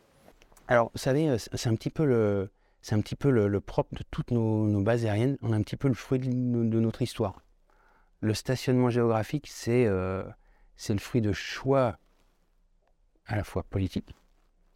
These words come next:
puisque, bah, euh, je, quand, quand on, quand on, quand on crée une, une emprise comme celle-là, bah, chaque, chaque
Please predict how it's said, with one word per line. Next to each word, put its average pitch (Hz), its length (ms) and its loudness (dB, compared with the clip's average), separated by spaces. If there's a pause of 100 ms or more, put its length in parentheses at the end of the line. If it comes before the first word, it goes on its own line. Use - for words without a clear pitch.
(1500)
puisque, - 280 -6
bah, 82 300 -2 (880)
euh, 87 280 -2
je, - 200 -6
quand, - 300 -6
quand - 200 -4
on, 95 200 0
quand - 180 -10
on, 92 260 -2
quand - 200 -8
on 92 140 -4
crée 107 280 -2
une, 98 360 -2 (500)
une 104 100 0
emprise 107 320 0
comme 98 160 -2
celle-là, 101 380 -2
bah, 90 180 -2 (380)
chaque, - 400 -8 (560)
chaque - 400 -2